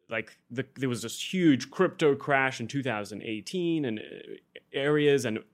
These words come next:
and market neutral funds have had a really tough time. So there's been so many times where you, you would quit. Um, but then the last two years, it's like, uh,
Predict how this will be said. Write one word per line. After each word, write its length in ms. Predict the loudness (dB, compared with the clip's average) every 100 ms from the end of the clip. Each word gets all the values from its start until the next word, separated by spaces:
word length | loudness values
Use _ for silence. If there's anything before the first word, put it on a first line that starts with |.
| _ _ _ -2
and 280 | 0 0 -6 _ _
market 440 | 0 4 4 2 0
neutral 360 | 0 4 2
funds 340 | 4 2 2 0
have 200 | -4 -4
had 260 | -4 -4
a 100 | -4
really 440 | -6 -2 0 0 0
tough 440 | -2 -4 -6 -20 _
time. 560 | -2 2 2 2 0 -4 -10 _ _ _ _
So 560 | -2 2 4 4 2
there's 300 | -2 -4 -4
been 120 | -2 -2
so 220 | 2 4
many 320 | 6 6 4
times 720 | 0 0 4 4 0 -8 -12 -8
where 520 | 0 2 2 0 -4 _ _ _ _ -12
you, 240 | -6 -6 -4
you 160 | -4 -2
would 260 | 0 -2
quit. 500 | -4 -6 -6 -8 -18 _ _
Um, 600 | -8 -4 -2 -2 -6 -10 -14 _ _ _ _ _ -8
but 140 | -2
then 160 | 2 4
the 60 | 6
last 420 | 6 6 4 0
two 120 | -2
years, 460 | 4 8 8 8 2
it's 180 | -6
like, 320 | -6 -6 -6 -6
uh, 220 | -8